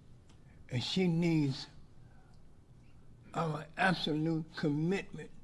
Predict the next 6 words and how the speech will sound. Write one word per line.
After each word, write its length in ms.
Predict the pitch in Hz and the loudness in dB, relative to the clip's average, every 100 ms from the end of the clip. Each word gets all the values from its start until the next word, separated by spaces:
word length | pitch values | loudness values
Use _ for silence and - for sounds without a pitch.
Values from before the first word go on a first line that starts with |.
| - | -8
to 80 | - | -4
work 340 | 156 170 170 208 - - - | -2 0 -2 -4 -12 -16 -6
with 260 | 170 175 170 - - | 0 0 0 -6 -8
her 280 | - 170 147 - - - - - - - - - - - | -4 -4 -6 -12 -16 -18 -20 -20 -20 -20 -20 -20 -20 -10
to 100 | 185 | -6
right 420 | 160 170 180 165 | -2 2 2 2